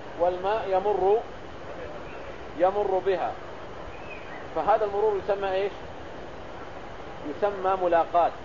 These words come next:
يسمى ملاقاة، لأن المؤلف يقول أو لاقاها، أو لاقاها. من هو الذي يلاقي الآخر؟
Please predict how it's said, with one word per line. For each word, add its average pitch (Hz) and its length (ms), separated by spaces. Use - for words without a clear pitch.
يسمى 180 360
ملاقاة، 156 400
لأن 131 100
المؤلف 170 320
يقول 190 280
أو 190 180
لاقاها، 165 840
أو 160 140
لاقاها. 156 460
من 208 120
هو 190 120
الذي 180 220
يلاقي 175 300
الآخر؟ 156 380